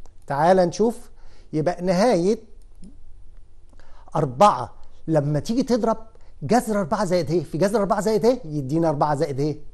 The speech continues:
وسالب اتنين في موجب اتنين يبقى سالب أربعة. ادي البسط، المقام يتضرب في المقام،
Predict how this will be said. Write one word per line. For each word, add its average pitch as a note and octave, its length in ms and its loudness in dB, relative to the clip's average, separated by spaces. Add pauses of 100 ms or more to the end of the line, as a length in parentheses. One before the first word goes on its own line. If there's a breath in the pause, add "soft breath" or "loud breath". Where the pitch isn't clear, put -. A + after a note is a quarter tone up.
(520 soft breath)
وسالب A3 520 4
اتنين A3+ 320 2
في - 120 -2
موجب G3 280 4
اتنين F#3+ 360 -2
يبقى C#3+ 200 -2
سالب D3+ 320 0
أربعة. D3 480 -2
ادي D3 200 -2
البسط، D#3 340 -2 (420 soft breath)
المقام E3 600 0
يتضرب C#3 320 -2
في - 140 -4
المقام، F#3 480 -2